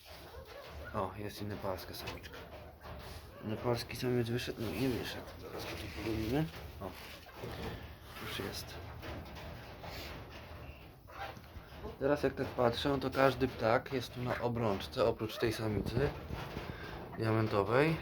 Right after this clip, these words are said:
bo ona nie ma obrączki. Dobrze, że film nagrałem, bo nawet nie wiem, z którego ona roku była. Ona chyba jest trzyletnia, czy cztero już teraz. Nie pamiętam, ja jako młodą kupiłem.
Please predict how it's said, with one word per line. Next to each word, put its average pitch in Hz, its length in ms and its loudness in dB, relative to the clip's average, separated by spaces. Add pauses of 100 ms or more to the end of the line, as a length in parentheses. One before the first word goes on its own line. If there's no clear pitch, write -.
(240)
bo 110 100 0
ona 110 160 6
nie 110 100 8
ma 104 140 8
obrączki. 101 640 6 (3250)
Dobrze, 127 220 2
że 117 140 4
film 120 260 6
nagrałem, 101 340 4
bo 101 60 0
nawet 104 220 2
nie 107 60 2
wiem, 101 100 2
z - 40 -8
którego - 360 0
ona 98 160 2
roku 98 220 2
była. 87 300 -2 (1700)
Ona 101 100 -6
chyba 101 220 -6
jest 95 140 -6
trzyletnia, - 680 -2 (200)
czy - 140 -16
cztero - 440 -4
już 95 180 -2
teraz. 107 380 -6 (480)
Nie 113 80 -4
pamiętam, 98 440 -2
ja 101 60 2
jako 101 400 4 (600)
młodą 101 240 4 (180)
kupiłem. 98 320 2